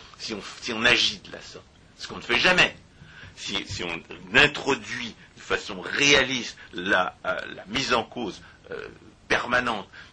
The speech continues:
des, des droits de propriété en économie mathématique, on a un modèle extraordinairement compliqué. Et c'est, et par ailleurs, puisque j'ai cité Bitur-Camembert, ce modèle a un inconvénient, euh,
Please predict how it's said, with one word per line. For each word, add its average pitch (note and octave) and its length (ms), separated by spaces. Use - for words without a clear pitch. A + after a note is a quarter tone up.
des, E2 140
des F2 120
droits F#2 220
de - 160
propriété E2+ 640
en A2+ 200
économie F2+ 560
mathématique, E2 720
on F#2+ 160
a F#2 80
un F2 60
modèle G2 340
extraordinairement G#2+ 920
compliqué. - 600
Et C2+ 100
c'est, - 240
et E2 160
par E2 140
ailleurs, G2 300
puisque - 260
j'ai F#2 100
cité - 300
Bitur-Camembert, E2 880
ce - 160
modèle G#2 400
a - 80
un F2+ 220
inconvénient, F#2+ 720
euh, - 100